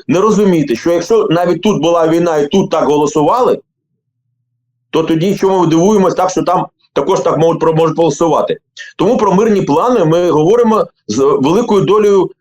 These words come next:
знаєте, такого саркастичного скепсису. Тому що нам щось там говорять про те, що можуть там закріпити територіальні, е,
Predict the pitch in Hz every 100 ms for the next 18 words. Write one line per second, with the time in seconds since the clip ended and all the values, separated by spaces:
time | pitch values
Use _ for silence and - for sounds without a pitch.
0 | - 104 135 208 202 - - 180 - 190
1 | - 180 208 220 208 208 202 139 - 104
2 | - - _ _ _ _ _ _ _ _
3 | _ _ _ _ _ _ _ _ _ -
4 | 180 202 190 226 - 196 190 139 160 190
5 | 220 - 156 156 226 - 139 - - -
6 | 165 220 185 160 151 165 170 160 190 185
7 | 151 156 151 160 160 156 147 143